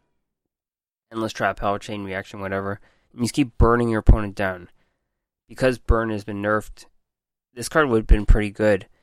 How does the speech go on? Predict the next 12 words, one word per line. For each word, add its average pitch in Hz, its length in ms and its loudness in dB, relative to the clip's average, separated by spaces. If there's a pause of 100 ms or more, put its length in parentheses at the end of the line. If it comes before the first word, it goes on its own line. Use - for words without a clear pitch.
(440)
with 110 160 -10
five 98 280 -4
hundred, 123 340 -2
but - 80 0
with - 100 -2
two - 180 0
fifty, - 340 -6
it's - 140 -16
pretty 104 220 -12
bad, 92 340 -12
I 92 60 -12
think. 113 340 -18